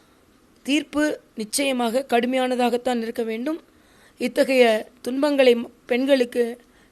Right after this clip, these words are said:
விளை-, விளைவிப்பவர்கள் கடுமையான தண்டனைகளை பெற வேண்டும். இதற்கு மேல் இத்தனை குற்றங்கள் நடைபெறக்கூடாது என்ற ஒரு பாடமாக அமைய வேண்டும் என்பதுதான் எனது கருத்து. அரசியல் பின்புள்ள உள்ளவர்கள் தப்பித்து விடுகிறார்கள்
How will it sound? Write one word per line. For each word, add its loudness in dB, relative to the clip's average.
விளை-, 2
விளைவிப்பவர்கள் 0
கடுமையான 0
தண்டனைகளை -2
பெற -2
வேண்டும். -6
இதற்கு 0
மேல் 0
இத்தனை -2
குற்றங்கள் -2
நடைபெறக்கூடாது 2
என்ற 2
ஒரு 4
பாடமாக 0
அமைய -2
வேண்டும் -4
என்பதுதான் -4
எனது -10
கருத்து. -8
அரசியல் 4
பின்புள்ள 0
உள்ளவர்கள் 0
தப்பித்து -6
விடுகிறார்கள் 0